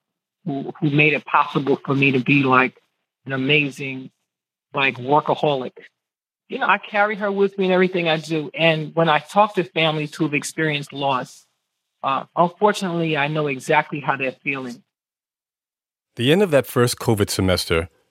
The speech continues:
Speaker 2: may have brought some semblance of relief. But educators like Pat spent the summer awaiting guidance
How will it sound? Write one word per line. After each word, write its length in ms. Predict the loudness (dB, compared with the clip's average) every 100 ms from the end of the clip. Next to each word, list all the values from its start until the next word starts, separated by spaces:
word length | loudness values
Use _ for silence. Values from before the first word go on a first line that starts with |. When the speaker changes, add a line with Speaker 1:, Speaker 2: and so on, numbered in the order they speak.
| 0
Speaker 2:
may 160 | 2
have 120 | 2 4
brought 220 | 2 2
some 140 | -2
semblance 440 | 2 2 2 -2 -4
of 120 | -4
relief. 500 | -2 -4 -6 -12 -20 _ _ _ _ _ _ _ -8
But 100 | -2
educators 460 | -2 2 2 4
like 160 | 2 2
Pat 240 | 2 0
spent 300 | 0 0 0
the 100 | 0
summer 400 | 0 2 2 0 -4 _ _ -2
awaiting 320 | 0 2 2
guidance 600 | 2 0 -2 -10 -14